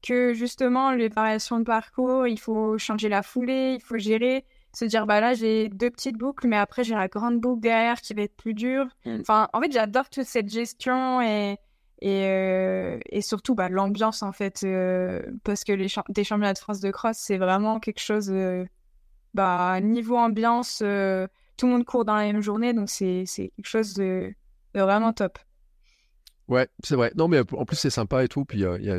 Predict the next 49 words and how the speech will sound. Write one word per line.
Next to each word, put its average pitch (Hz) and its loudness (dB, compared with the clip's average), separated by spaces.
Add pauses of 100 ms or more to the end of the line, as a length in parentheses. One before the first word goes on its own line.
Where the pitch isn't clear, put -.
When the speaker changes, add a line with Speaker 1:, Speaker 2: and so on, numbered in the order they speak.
(160)
Speaker 2:
il - -6
y 110 -2
a 98 0
vraiment 107 0
ce - -8
côté, 107 0
euh, 87 -6 (400)
bah, 101 0
le 101 2
premier 120 0
arrivé, 107 2
de 120 4
toute - -8
façon, 110 -2
<laughs> - -6
c'est, 117 -2 (540)
Oh. - 0
Speaker 1:
Non, 247 0
c'est 247 -4
ça, 254 0
il 247 0
y 226 4
a 214 4
pas 240 0
de - -8 (160)
chrono, 233 2
euh, 214 2
en 202 -2
tête, 233 -2
c'est, 190 -4
euh, 180 -4 (960)
c'est - -2
la 190 4
bagarre, 196 4
entre 202 -2
guillemets. 214 0 (100)
<laughs> 254 -4
Speaker 2:
Ouais, 117 2
et 131 -4
puis, 156 -2
tu - -6 (220)
sais, 170 4
moi, 170 2
je 131 -4
garde 147 4
l'image, 156 2
c'est - 0
Jeremy, 113 0
euh, 90 -2